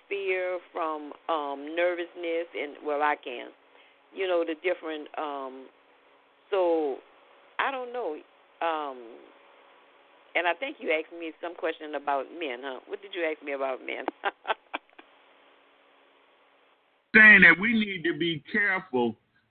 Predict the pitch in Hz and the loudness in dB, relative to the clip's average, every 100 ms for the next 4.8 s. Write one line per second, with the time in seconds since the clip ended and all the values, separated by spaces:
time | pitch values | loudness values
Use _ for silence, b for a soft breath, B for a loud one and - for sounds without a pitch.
0 | - 196 294 233 208 185 180 175 156 - | -6 -2 0 0 0 2 2 0 -4 -6
1 | 190 165 151 147 143 _ _ _ _ _ | 0 2 4 2 0 _ _ _ _ _
2 | - 156 147 143 131 156 170 220 185 175 | -8 -6 -4 -4 -6 -4 -2 0 -2 -4
3 | 147 - 170 185 170 147 143 143 139 _ | -6 -6 -6 -4 -4 -2 -2 -2 -6 _
4 | _ _ _ _ _ 135 143 | _ _ _ _ _ -4 -2